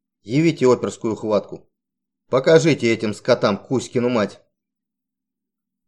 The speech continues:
Когда приятели вышли из кабинета, Станислав укоризненно пробурчал:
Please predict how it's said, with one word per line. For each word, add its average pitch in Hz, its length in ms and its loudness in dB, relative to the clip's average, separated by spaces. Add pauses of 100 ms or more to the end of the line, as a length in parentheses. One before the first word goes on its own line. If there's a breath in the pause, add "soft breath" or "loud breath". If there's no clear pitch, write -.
(240)
Когда 110 300 2
приятели 110 480 -4
вышли 104 300 -8
из 101 120 -10
кабинета, 165 680 -6 (280)
Станислав 110 600 -4
укоризненно 101 560 -4
пробурчал: 95 720 -10